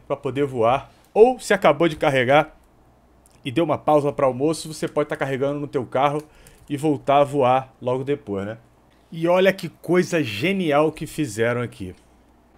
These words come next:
Criaram um adaptador que vai da batera pra uma saidinha U S B. Ou seja, se você tiver um lugar onde é que você tá zero de bateria do celular,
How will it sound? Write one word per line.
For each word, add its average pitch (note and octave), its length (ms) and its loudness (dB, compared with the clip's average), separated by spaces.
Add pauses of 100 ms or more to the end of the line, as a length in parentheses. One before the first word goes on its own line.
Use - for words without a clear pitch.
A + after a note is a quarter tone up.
Criaram E3 440 2
um D#3 60 -2
adaptador A#2+ 760 0 (180)
que B2 100 -8
vai G2 360 -4 (720)
da C#3+ 240 0
batera B2+ 640 -2 (680)
pra G#3+ 60 0
uma G#3 120 -4
saidinha G3 360 0
U G#3 60 2
S G#3 180 -2
B. B2 260 -2 (100)
Ou G#3+ 120 0
seja, D3 200 0
se - 60 -8
você A3+ 100 -6
tiver - 220 -2
um C#4 60 -6
lugar E3 260 2
onde C#3 140 -4
é - 20 -2
que - 80 -14
você F3 100 -12
tá - 340 -6 (160)
zero G#2 440 2
de D#3 60 -4
bateria C3 400 -2
do G#2+ 80 -12
celular, B2 520 -4